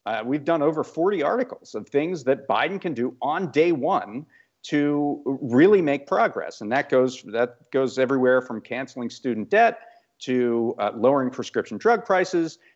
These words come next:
to making sure every federal contractor pays at least fifteen dollars an hour and gives sick days, uh, and a host of other things. Now, whether or not uh,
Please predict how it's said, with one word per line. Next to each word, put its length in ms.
to 420
making 320
sure 400
every 260
federal 380
contractor 640
pays 260
at 140
least 260
fifteen 320
dollars 320
an 80
hour 500
and 140
gives 180
sick 280
days, 360
uh, 180
and 140
a 60
host 540
of 120
other 220
things. 220
Now, 380
whether 440
or 60
not 440
uh, 220